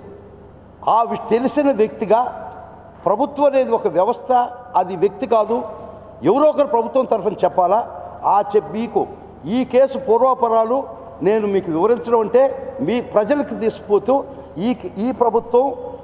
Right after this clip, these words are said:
ఏ విధమైనటువంటి ఈ న్యాయ ప్రక్రియకు లోబడి చేసిందని చెప్పేదానికే చెప్తున్నా. ఆ నిబంధనలు మిత్రుడు ఏమన్నా ఇస్తే, ఆ, ప్లీజ్. కమిట్మెంట్.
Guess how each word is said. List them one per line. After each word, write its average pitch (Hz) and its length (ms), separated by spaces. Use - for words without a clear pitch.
ఏ 226 160
విధమైనటువంటి 262 1000
ఈ 220 200
న్యాయ 214 400
ప్రక్రియకు 233 600
లోబడి 214 560
చేసిందని 220 480
చెప్పేదానికే 180 440
చెప్తున్నా. - 420
ఆ 180 360
నిబంధనలు 247 520
మిత్రుడు 214 380
ఏమన్నా 214 180
ఇస్తే, 240 520
ఆ, 120 60
ప్లీజ్. - 380
కమిట్మెంట్. 220 480